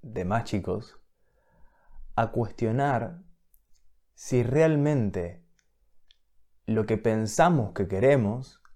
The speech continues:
es lo que queremos. ¿Qué quiero decir? Por lo general,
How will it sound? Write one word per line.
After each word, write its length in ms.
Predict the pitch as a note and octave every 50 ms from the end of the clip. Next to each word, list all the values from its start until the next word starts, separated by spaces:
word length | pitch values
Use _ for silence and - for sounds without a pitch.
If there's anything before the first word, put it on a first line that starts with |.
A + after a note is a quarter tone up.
| _ - - - -
es 180 | C3 C3 B2
lo 120 | B2+ A#2+ G#2
que 120 | A2+ G#2
queremos. 680 | G#2+ G2+ F#2+ G2 F2+ F2 E2 E2 - - - - - - _ - - - _ - - - - - _ -
¿Qué 140 | - B2
quiero 180 | - B2 G#2+ G2+
decir? 400 | F#2+ F2+ F2+ - F#2+ E2+ D#2+ - - - - - _ - - _ _ _ - - _ _ - _ _ - - _ _ _ _ _ _ _ _ _ - _ _ _ _ _ _ _ _ _ _ _ _ _ _ _ _ _ _ _ _ _ _ _ - _ _ _ _ _ _ _ _ _ _ - _ _ _ _ _ _ _ _ _ _ _ - - _ _ _ - -
Por 180 | - C3+ C3 B2+
lo 100 | B2 A2+
general, 720 | - - D#3+ D#3+ D3+ B2+ G#2+ G#2+ G2 F2+ F2+ F#2 - -